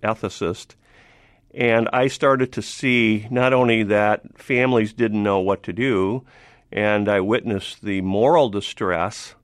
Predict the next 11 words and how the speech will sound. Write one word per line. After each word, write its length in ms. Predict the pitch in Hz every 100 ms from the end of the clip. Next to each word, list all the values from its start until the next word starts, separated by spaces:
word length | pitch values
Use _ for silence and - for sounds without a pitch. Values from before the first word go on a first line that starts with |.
| _ _ _ _ _ _ _
that 320 | - 107 101 101
they 160 | 113
were 160 | 104 98
having 460 | 127 107 101 101
when 140 | 98 95
they 100 | 92
were 160 | 90
making 560 | 90 110 131 113 92 90 - -
the 100 | 90
decision, 720 | 85 90 - 90 80 90 95 _ _ _ - - - -
but, 440 | 117 117 117 139